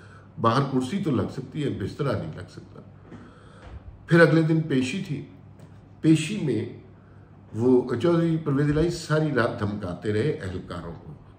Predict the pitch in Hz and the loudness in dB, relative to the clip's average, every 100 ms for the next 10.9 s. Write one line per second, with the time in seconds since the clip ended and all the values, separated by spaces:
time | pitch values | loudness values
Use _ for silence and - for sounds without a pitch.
0 | - - 107 107 170 170 156 117 107 107 | -20 -8 -2 2 4 4 2 0 0 0
1 | 98 95 87 87 85 82 87 - - - | 0 -2 -6 -8 -8 -10 -14 -16 -20 -20
2 | - - 135 165 170 156 156 156 156 147 | -20 -6 -2 0 0 0 0 0 -2 -4
3 | - 151 139 107 - - - - - - | -4 -2 -2 -4 -8 -12 -20 -20 -18 -4
4 | 120 127 147 143 123 - 117 101 - 117 | -2 -2 0 2 2 0 -4 -4 -8 -6
5 | 104 85 90 110 110 - - - - - | -6 -6 -8 -8 -8 -10 -14 -18 -18 -18
6 | - 123 - 147 - - - - - 107 | -10 -8 -4 -4 -4 -10 -18 -20 -14 -14
7 | - 143 - 101 80 - - - - - | 0 2 2 0 -4 -10 -14 -18 -20 -20
8 | - - - - - - - - - - | -20 -20 -20 -20 -20 -20 -20 -20 -12 2
9 | 143 165 175 175 151 151 175 175 147 147 | 4 6 6 6 8 6 6 2 2 2
10 | 123 107 101 101 110 135 160 151 113 | 2 0 2 0 0 0 0 -2 -4